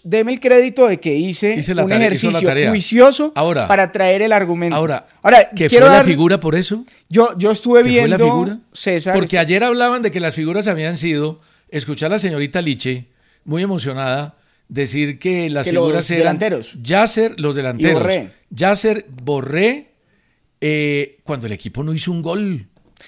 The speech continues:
Speaker 2: No
Speaker 1: Sí,
Speaker 2: hizo un
Speaker 1: no,
Speaker 2: gol,
Speaker 1: y
Speaker 2: las
Speaker 1: las
Speaker 2: figuras
Speaker 1: opciones
Speaker 2: fueron las
Speaker 1: fueron muy
Speaker 2: defensas.
Speaker 1: poquitas, y las opciones fueron muy poquitas.
Speaker 2: Cuatro.
Speaker 1: Ayer me sorprendí porque cuando estábamos en medio de la polémica, yo di mi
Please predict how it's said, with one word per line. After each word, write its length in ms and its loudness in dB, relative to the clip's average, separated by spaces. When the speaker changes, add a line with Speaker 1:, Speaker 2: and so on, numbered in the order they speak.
Speaker 2:
No 120 -6
Speaker 1:
Sí, 60 0
Speaker 2:
hizo 140 -4
un 80 -2
Speaker 1:
no, 60 0
Speaker 2:
gol, 180 2
Speaker 1:
y 40 0
Speaker 2:
las 80 2
Speaker 1:
las 140 4
Speaker 2:
figuras 220 -2
Speaker 1:
opciones 40 -4
Speaker 2:
fueron 140 2
las 80 -2
Speaker 1:
fueron 140 2
muy 80 0
Speaker 2:
defensas. 200 -2
Speaker 1:
poquitas, 140 -2
y 40 0
las 100 0
opciones 420 -6
fueron 180 -4
muy 100 -6
poquitas. 200 -2
Speaker 2:
Cuatro. 260 -4
Speaker 1:
Ayer 260 6
me 120 4
sorprendí 460 2
porque 440 -2
cuando 280 -2
estábamos 460 -2
en 80 -6
medio 140 -2
de 60 4
la 80 0
polémica, 360 -6
yo 140 -2
di 140 -2
mi 760 -4